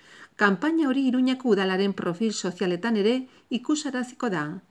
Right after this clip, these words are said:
Jarduketari istripuen prebentzio hirigunean izenburua jarri zaio eta Algas Komunikazion Agentziak diseinatu du hamar mila seiehun eta laurogeita sei euroko aurrekontuaz. Ekimena bultzatu duten entitaten artean banatua.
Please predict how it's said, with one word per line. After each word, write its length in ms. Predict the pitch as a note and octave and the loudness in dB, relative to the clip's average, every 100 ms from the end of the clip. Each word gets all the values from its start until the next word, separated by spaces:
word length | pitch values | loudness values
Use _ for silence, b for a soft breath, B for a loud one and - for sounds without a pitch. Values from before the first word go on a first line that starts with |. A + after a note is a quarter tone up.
| b b b G3+ | b b b 2
Jarduketari 760 | G#3 G3+ D4+ D#4 C4 D4 D4+ D#4 | 4 4 0 0 0 2 2 0
istripuen 720 | F#3 - A#3 B3 G#3 A3+ B3+ | -4 -2 -4 2 6 6 4
prebentzio 680 | A#3 F#3+ G3 C#4 C#4+ - C#4+ - | 2 4 4 2 2 2 0 0
hirigunean 880 | A#3 G3+ C4 C4 G#3 F#3+ F3 E3 E3 - | -2 0 0 0 0 0 0 -2 -4 -6
izenburua 600 | F3 G#3+ F3+ F3+ G#3 F3 | -2 0 0 2 2 2
jarri 260 | F#3+ F#3 | -2 -2
zaio 380 | F3 E3+ F#3+ A#3+ C4 B B | -4 0 0 0 -6 B B
eta 320 | F3+ F3 F3 - | -4 -2 -4 0
Algas 500 | G#3+ G#3+ F3+ A#3 B3 | 2 2 2 -2 -2
Komunikazion 800 | - F#3 F3+ F3 F3+ F#3+ G#3+ F#3 | -2 0 0 -2 -6 -2 -2 -2
Agentziak 540 | F3 A3 F#3+ A3 G#3 E3+ | -2 -2 0 0 0 0
diseinatu 480 | F3+ D4 B3+ F#3+ F#3 | 0 0 -2 0 2
du 120 | B3+ C#4 B B B - | 0 -2 B B B 0
hamar 360 | G3 A3 C4+ | 2 2 2
mila 300 | C4 B3+ C4 | 2 2 0
seiehun 500 | B3+ G#3+ F#3 A3+ C4 C4 | -2 0 2 2 0 0
eta 120 | B3 | 0
laurogeita 600 | F#3+ F3 E3 E3+ E3+ E3+ | 2 0 -2 -2 -4 -6
sei 280 | E3+ G3+ F#3 | -2 0 2
euroko 400 | F#3 E3+ - G#3 | 2 0 -2 0
aurrekontuaz. 800 | F#3+ G3+ G#3+ F3 D3+ D#3 D3 E3+ _ b b b b | 0 0 0 -2 -6 -6 -12 -14 _ b b b b
Ekimena 540 | G3+ F3+ G3 F3 F3+ G3+ | -2 2 2 2 2 4
bultzatu 420 | F#3 F3+ G3 F3+ | 2 2 -2 0
duten 320 | E3+ G3+ A3 | 0 2 0
entitaten 600 | F#3 F3+ B3 G3 A3+ A#3 - | 0 -2 -2 0 0 -2 -2
artean 480 | F3 E3+ F3 F3+ | -4 -2 -4 0
banatua. 460 | G3 G3 F3 D#3+ | 0 0 -2 -6